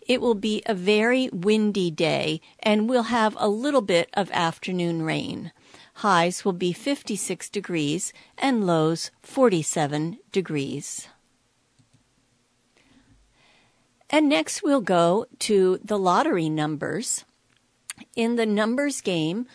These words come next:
for yesterday, Tuesday, December fifth, at the midday drawing, the numbers were seven, six, eight, and one.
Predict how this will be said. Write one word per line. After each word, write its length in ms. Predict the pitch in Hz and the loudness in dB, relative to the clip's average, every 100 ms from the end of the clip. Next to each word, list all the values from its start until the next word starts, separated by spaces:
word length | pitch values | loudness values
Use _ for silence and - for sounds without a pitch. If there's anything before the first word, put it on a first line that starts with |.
| _ | _
for 160 | - | -4
yesterday, 960 | 240 208 196 180 - 185 156 143 160 240 _ | -2 2 0 0 -6 -4 -2 -2 -4 -6 _
Tuesday, 560 | - 208 190 - 196 190 | -6 -2 -2 -4 -2 -2
December 680 | 180 170 - 170 170 170 151 | -4 -6 -4 -4 -4 -4 -6
fifth, 600 | - - 247 147 - - - - - | -8 0 2 2 -2 -20 -20 -12 -4
at 180 | 202 - | -2 -2
the 80 | 190 | -4
midday 920 | 190 214 254 247 - 175 180 170 165 | -2 2 2 0 -4 -2 0 2 0
drawing, 640 | 160 196 202 160 143 165 - - _ | -2 0 0 0 -2 -8 -12 -20 _
the 140 | - 262 | -2 0
numbers 600 | 233 214 202 214 220 - - | 2 0 0 -2 -2 -6 -6
were 160 | 190 | -4
seven, 640 | 175 - 175 170 196 233 277 _ | -4 -2 0 0 -2 -4 -8 _
six, 640 | - - 202 156 - - - _ _ - | -14 -8 -4 -4 -6 -18 -18 _ _ -6
eight, 400 | 196 180 - - _ _ | -4 -4 -6 -16 _ _
and 220 | - 214 185 | -4 -2 -2
one. 440 | 160 139 - 165 | -2 -2 -6 -12